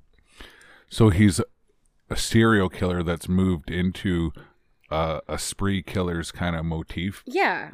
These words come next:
Speaker 2: So spree killings, if you look at somebody like Andrew Cunanan, um, who killed, um, Giovanni,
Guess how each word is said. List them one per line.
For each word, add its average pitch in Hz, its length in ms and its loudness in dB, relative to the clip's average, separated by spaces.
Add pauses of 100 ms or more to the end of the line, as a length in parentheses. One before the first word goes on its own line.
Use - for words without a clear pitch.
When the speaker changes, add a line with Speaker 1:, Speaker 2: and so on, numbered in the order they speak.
Speaker 2:
So - 200 -10
spree 320 260 -4
killings, 240 400 -4
if 220 80 -16
you 240 100 -6
look 254 200 -8
at 254 140 -10
somebody 226 440 -6
like 208 440 -8 (880)
Andrew 214 280 -10
Cunanan, 190 580 -8 (840)
um, 175 460 -8 (260)
who 226 160 -8
killed, 196 480 -2
um, 165 400 -6 (120)
Giovanni, 175 800 -8